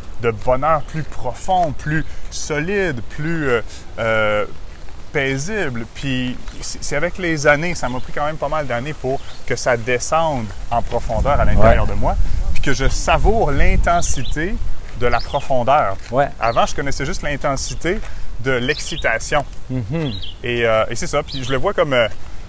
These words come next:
Speaker 1: comme l'océan, tu sais. Ce que j'aimais, c'était d'être sur le dessus de l'océan, où est-ce qu'il y a toutes les vagues, là, puis waouh, c'est malade et tout.
Speaker 2: Exact.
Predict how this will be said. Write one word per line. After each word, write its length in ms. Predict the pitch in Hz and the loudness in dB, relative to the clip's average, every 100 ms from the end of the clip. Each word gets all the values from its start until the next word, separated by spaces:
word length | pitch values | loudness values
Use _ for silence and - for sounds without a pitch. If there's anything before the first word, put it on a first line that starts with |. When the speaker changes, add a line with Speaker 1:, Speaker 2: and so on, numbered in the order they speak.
| - - | -8 -2
Speaker 1:
comme 180 | 143 139 | 0 2
l'océan, 520 | 147 - 139 139 151 - | 0 0 0 0 0 -4
tu 60 | |
sais. 240 | 143 160 180 | -2 -2 -2
Ce 80 | - | -6
que 120 | 151 | -4
j'aimais, 260 | 139 135 208 | -2 0 -2
c'était 160 | - 147 | 0 0
d'être 160 | 156 | 0
sur 180 | - 147 | -2 -2
le 140 | 139 | -2
dessus 380 | 127 170 175 233 | 0 0 0 -2
de 80 | 170 | -2
l'océan, 360 | 165 - 180 226 | -4 -2 0 0
où 60 | |
est-ce 80 | 160 | -2
qu'il 60 | 151 | -4
y 40 | |
a 0 | |
toutes 120 | 208 | -4
les 160 | 175 151 | -4 0
vagues, 320 | 156 247 226 | 2 2 0
là, 80 | 190 | -4
puis 80 | 175 | 0
waouh, 160 | 269 415 427 359 | 2 4 4 0
c'est 140 | 262 | -2
malade 300 | 233 233 226 | 0 2 2
et 40 | 151 | 2
tout. 60 | 117 | 2
Speaker 2:
Exact. 480 | 269 165 160 - | 2 2 0 -2